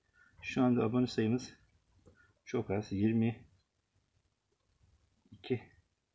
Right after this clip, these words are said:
abonemiz var. Arttırdıkça video çekimi daha çoğalacak. Çoğaldıkça da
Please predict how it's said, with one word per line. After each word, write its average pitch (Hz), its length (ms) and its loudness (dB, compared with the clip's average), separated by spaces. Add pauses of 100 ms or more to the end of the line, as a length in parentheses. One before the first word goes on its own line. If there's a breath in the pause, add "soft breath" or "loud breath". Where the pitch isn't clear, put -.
(240)
abonemiz 104 540 2
var. 147 260 -2 (1120)
Arttırdıkça 135 1200 -2 (160)
video 110 260 2
çekimi 113 680 -2 (580)
daha 104 160 0
çoğalacak. 85 760 -10 (800)
Çoğaldıkça 120 560 0
da 120 180 -2